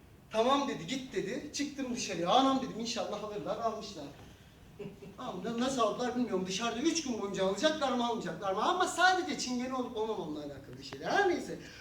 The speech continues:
Hocam kostümleri bir tane arkadaşıma vermiş.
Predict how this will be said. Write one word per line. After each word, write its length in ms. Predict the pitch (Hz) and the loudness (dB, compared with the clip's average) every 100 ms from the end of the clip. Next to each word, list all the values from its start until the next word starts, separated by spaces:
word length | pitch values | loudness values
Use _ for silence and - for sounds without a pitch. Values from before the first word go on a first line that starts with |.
| - - | -8 2
Hocam 400 | 370 339 311 - - | 4 6 4 0 0
kostümleri 540 | 339 - 302 269 247 | 2 2 0 -2 0
bir 100 | 285 | 0
tane 200 | 302 269 | 2 2
arkadaşıma 560 | 247 254 247 214 190 175 | 2 -2 -4 -4 -4 4
vermiş. 500 | 269 294 285 - - | 6 6 4 0 -4